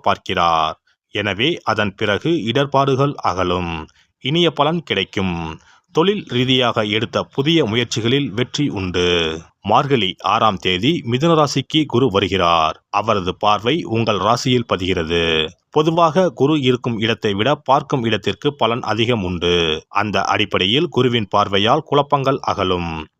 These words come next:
குதூகலம் கூடும். இழப்புகளை ஈடு செய்ய எடுத்த முயற்சி வெற்றி தரும். உழைப்புக்கு ஏற்ற பலன் கிடைப்பதோடு மட்டுமில்லாமல் உதிரி வருமானமும் உண்டு. கல்யாண முயற்சிகள் கைகூடும். கடமையை செவ்வன செய்து முடித்து பாராட்டுகளை பெறுவீர்கள்.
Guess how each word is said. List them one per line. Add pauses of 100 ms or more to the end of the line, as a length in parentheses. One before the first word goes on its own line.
குதூகலம் (160)
கூடும். (400)
இழப்புகளை (180)
ஈடு
செய்ய (140)
எடுத்த
முயற்சி (100)
வெற்றி
தரும். (480)
உழைப்புக்கு (140)
ஏற்ற (140)
பலன்
கிடைப்பதோடு
மட்டுமில்லாமல் (120)
உதிரி
வருமானமும் (120)
உண்டு. (460)
கல்யாண (100)
முயற்சிகள் (100)
கைகூடும். (380)
கடமையை (180)
செவ்வன
செய்து
முடித்து (140)
பாராட்டுகளை
பெறுவீர்கள்.